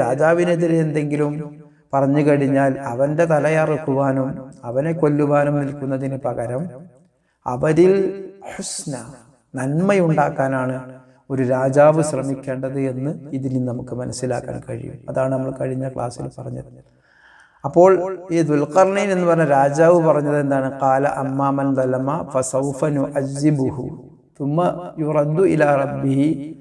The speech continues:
ഫയുഅസ്സിബുഹു അദാബൻ നുക്റ" എന്നാണ്. അദ്ദേഹം പറഞ്ഞു, "ഞാൻ മ-, അമ്മാ മൻ ദലമ, ആരാണ് അക്രമം പ്രവർത്തിക്കുന്നത്, അഥവാ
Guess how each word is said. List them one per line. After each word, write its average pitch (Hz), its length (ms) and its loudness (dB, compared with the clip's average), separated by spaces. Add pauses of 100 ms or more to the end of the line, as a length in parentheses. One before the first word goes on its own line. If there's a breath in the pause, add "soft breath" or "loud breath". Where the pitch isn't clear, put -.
(160)
ഫയുഅസ്സിബുഹു 165 880 4 (140)
അദാബൻ 127 480 -2
നുക്റ" 123 160 -12 (240)
എന്നാണ്. 120 280 -14 (800 soft breath)
അദ്ദേഹം 180 420 6
പറഞ്ഞു, 196 320 6 (800)
"ഞാൻ 160 320 2 (880)
മ-, 139 180 -8 (120)
അമ്മാ 151 320 2
മൻ 190 100 6 (120)
ദലമ, 170 260 4 (380)
ആരാണ് 165 580 4 (240)
അക്രമം 220 460 -2
പ്രവർത്തിക്കുന്നത്, 131 720 -4 (1120)
അഥവാ 147 220 6